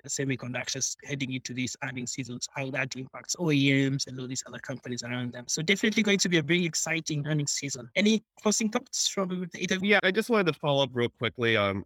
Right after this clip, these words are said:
Speaker 2: on Scott, what you said about the sort of bear case scenario of, of earnings potentially, or even revenue declining because of the, the sort of lapsed effect of, of stimulus.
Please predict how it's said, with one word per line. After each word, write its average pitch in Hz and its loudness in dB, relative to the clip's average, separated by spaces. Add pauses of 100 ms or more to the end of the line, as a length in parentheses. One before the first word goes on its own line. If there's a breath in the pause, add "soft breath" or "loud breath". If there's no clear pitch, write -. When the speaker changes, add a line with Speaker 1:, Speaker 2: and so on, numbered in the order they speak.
Speaker 2:
on 104 -2
Scott, 113 -2
what 107 0
you 104 -2
said 117 -4
about 98 0
the 95 4
sort 123 -2
of 95 -2
bear 98 0
case 95 -4
scenario 90 -2
of, 85 -6 (280)
of 82 -2 (260)
earnings 95 2
potentially, 95 -8
or 98 -4
even 101 -2
revenue 98 0
declining 90 -4
because 92 -10
of 87 -6 (460)
the, 87 2
the 90 -8
sort 101 -2
of 92 2 (380)
lapsed 107 -4
effect 95 -2
of, 87 2 (180)
of 85 -4
stimulus. 90 -2